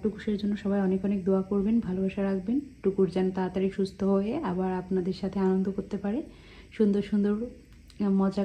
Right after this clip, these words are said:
করে, অভিনয় করে সে যে আপনাদেরকে ভিডিও দেয়, কত কিউট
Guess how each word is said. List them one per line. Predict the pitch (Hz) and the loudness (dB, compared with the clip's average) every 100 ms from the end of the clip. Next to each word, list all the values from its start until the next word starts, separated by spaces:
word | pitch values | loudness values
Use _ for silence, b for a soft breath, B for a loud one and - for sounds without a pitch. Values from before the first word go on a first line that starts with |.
| 196 | 0
করে, | 202 196 | 0 2
অভিনয় | 180 196 202 214 | 2 2 2 0
করে | 208 214 B B B | 0 -2 B B B
সে | - 196 190 | -4 -2 -2
যে | 202 | -4
আপনাদেরকে | 190 202 196 196 190 | 0 2 2 -2 0
ভিডিও | 196 175 196 196 196 | -2 2 2 4 4
দেয়, | 196 202 - B B B | 4 2 -4 B B B
কত | - 196 196 | -4 -2 -2
কিউট | 208 202 | 0 0